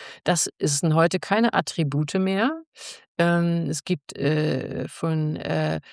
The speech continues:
einem, äh, Amerikaner, Arnett, äh, Studie zur, also eine echte Studie mit vielen, vielen Interviews zu Emerging Adulthood, dass, äh, Jugendliche und Adoleszente heute später erwachsen werden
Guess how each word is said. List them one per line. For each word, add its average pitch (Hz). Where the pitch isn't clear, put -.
einem, 156
äh, -
Amerikaner, 156
Arnett, 156
äh, 156
Studie 175
zur, 156
also 139
eine 135
echte 196
Studie 190
mit 143
vielen, 180
vielen 165
Interviews 160
zu -
Emerging 151
Adulthood, 147
dass, 170
äh, 160
Jugendliche 175
und 170
Adoleszente 165
heute 160
später 240
erwachsen 185
werden 214